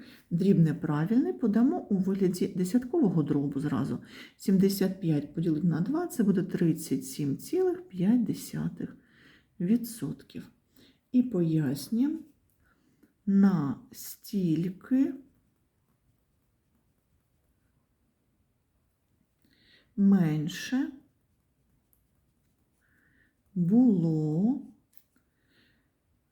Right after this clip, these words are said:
вироблено, вироблено тортів другого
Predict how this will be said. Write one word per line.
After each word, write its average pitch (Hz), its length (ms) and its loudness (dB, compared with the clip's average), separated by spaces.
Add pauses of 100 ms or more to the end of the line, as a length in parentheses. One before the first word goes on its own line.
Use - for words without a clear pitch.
(120)
вироблено, 190 1300 2
вироблено 214 1160 2 (4000)
тортів 175 1120 -2 (2750)
другого 190 1040 0